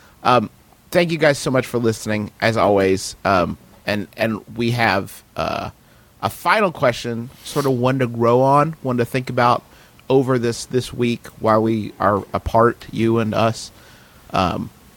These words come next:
and, of course, we will catch you back next Monday. Um, oh, uh, i-, if you wanna have a listening party, we got a people, co-, few people talking about it. Make sure you email us with listening party in the subject line.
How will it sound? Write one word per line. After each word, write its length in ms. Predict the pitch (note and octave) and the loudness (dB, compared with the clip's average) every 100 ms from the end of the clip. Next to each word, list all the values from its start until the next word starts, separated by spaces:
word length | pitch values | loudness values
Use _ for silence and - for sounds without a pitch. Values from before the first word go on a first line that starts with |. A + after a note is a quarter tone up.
| - | -8
and, 140 | G2 G#2 | -4 -2
of 80 | |
course, 260 | - A#2 A2+ | 0 -2 0
we 140 | A2+ | -2
will 160 | A2 G#2 | 0 -2
catch 320 | - A#2+ - | -2 -6 -4
you 80 | A2+ | -2
back 260 | A2 F#2+ - | 0 0 -4
next 240 | G#2+ - | -8 -6
Monday. 680 | G#2 A2 A#2+ B2 B2 B2 C#3 - - - - - - _ - | -4 0 0 4 6 6 2 -6 -20 -20 -20 -20 -20 _ -8
Um, 380 | G2+ G2 F#2 F#2 - - - _ _ _ - - | 0 0 0 -4 -12 -20 -20 _ _ _ -20 -2
oh, 200 | D#3 D#3+ - - | 0 0 -6 0
uh, 160 | C3+ - | 0 2
i-, 140 | C#3+ | -2
if 140 | C#3+ C#3 | 0 0
you 80 | |
wanna 120 | E3 E3+ | 2 2
have 100 | D#3 | 2
a 20 | |
listening 460 | C#3 D3 - A#2+ | 4 2 0 -4
party, 360 | G2+ G2+ F2 F#2 | 0 0 0 -2
we 120 | A2 | -2
got 160 | B2+ D3 | 0 0
a 40 | |
people, 380 | C#3+ C#3 C3+ B2+ - | 0 0 0 0 -2
co-, 160 | B2+ - | -4 -6
few 220 | - - D3 | -12 -2 -2
people 240 | D3 A#2 | 0 -2
talking 360 | - B2+ C3 D3 | 0 0 0 0
about 200 | C#3+ D3 | 0 0
it. 100 | - - - - - | -2 -12 -18 -18 -2
Make 160 | D3 D3+ | -2 0
sure 160 | F3 | 2
you 160 | D3+ C3+ | 2 0
email 380 | C#3 D3+ D#3 D3 | 0 2 2 2
us 240 | D3 C#3+ - | 0 -2 -6
with 240 | C3+ C3 B2 | -2 -2 0
listening 400 | C3 - B2+ A#2+ | -2 0 -4 0
party 320 | C3 B2 B2 | 2 2 2
in 80 | A2 | 0
the 80 | |
subject 400 | - B2 B2+ B2+ | 0 0 0 0
line. 380 | B2+ A#2+ A#2+ A#2 | 0 2 2 -2